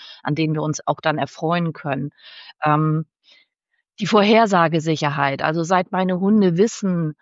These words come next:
was passiert, ähm, seit wir unsere Spaziergänge wirklich so ausrichten, dass sie wissen, "Ah, hier kommt jetzt der Ort, wo wir immer spielen. Ah, hier kommt der Ort, wo ich in Ruhe schnüffeln, butteln, gucken darf." Ähm,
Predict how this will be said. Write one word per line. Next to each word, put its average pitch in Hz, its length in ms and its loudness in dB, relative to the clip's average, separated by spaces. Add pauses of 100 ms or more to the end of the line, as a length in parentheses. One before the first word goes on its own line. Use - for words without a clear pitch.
(300)
was 175 540 -2
passiert, 175 880 -2 (120)
ähm, 151 280 -4
seit 170 360 0
wir 175 160 0
unsere 170 380 0
Spaziergänge 170 1040 0
wirklich 180 480 -4
so 196 480 2
ausrichten, 175 1000 -2 (360)
dass 175 180 0
sie 175 180 -2
wissen, 180 420 -4
"Ah, 214 360 4
hier 180 240 -2
kommt 180 260 -8
jetzt - 220 -6
der 180 100 -2
Ort, 170 240 0
wo 165 100 -2
wir 165 120 0
immer 165 180 -4
spielen. 180 580 -2
Ah, 196 240 2
hier 185 200 -2
kommt 180 260 -8
der 170 120 -4
Ort, 170 300 0
wo 165 120 -4
ich - 400 -6
in 180 120 -4
Ruhe 202 360 2
schnüffeln, 196 600 0
butteln, 180 460 -2
gucken - 380 -6
darf." 139 400 -2 (500)
Ähm, 156 420 2